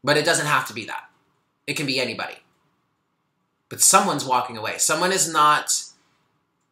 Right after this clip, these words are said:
putting forth this passion and fire anymore. For some very valid and legit reasons with the, the Ace of Swords upright here. Moving forward, we've got,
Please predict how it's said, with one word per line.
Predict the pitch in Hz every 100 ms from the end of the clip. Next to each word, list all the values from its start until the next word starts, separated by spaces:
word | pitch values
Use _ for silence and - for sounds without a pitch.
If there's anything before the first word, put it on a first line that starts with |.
| _ _ _
putting | - 165 135
forth | 151 139 -
this | 127 -
passion | - 120 -
and | 113 101
fire | - 85 85
anymore. | 82 85 52 _ _ _ _ _ _
For | -
some | 139 147
very | 151 220 165
valid | 117 117 127 135 120
and | 110
legit | 110 110 127 -
reasons | 120 110 90 - 107
with | 107
the, | 101 95 95 92
the | 104 101
Ace | 110 104
of | 101
Swords | - 98 92
upright | 95 85 65 -
here. | 73 - _ _ - - - - - _ - _ _ _ _ _ _ _ _ _ _ _ _ _ _ _ _ _ _ _ _ _ _ _ _ _ _ _ _ _ _ - -
Moving | 113 104 101
forward, | - 160 165 135 135 135 101
we've | 107 110
got, | 101 95 95 98 -